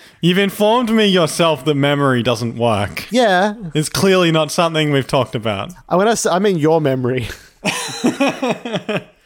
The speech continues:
Speaker 2: My memory is an infallible, beautiful, a beautiful fairy.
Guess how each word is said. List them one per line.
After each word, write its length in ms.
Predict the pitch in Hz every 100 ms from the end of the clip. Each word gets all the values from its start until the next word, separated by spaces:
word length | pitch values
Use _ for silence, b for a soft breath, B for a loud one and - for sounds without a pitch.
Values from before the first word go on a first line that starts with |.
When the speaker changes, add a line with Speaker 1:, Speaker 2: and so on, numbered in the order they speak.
| B B B B B B -
Speaker 2:
My 220 | 175 214
memory 400 | 185 160 156 147
is 160 | 151 151
an 60 |
infallible, 680 | 151 139 - 165 175 160 143
beautiful, 840 | 147 170 170 - 165 156 165 - -
a 80 | 139
beautiful 1000 | 117 175 196 185 185 180 175 175 - - -
fairy. 540 | - 156 147 127 107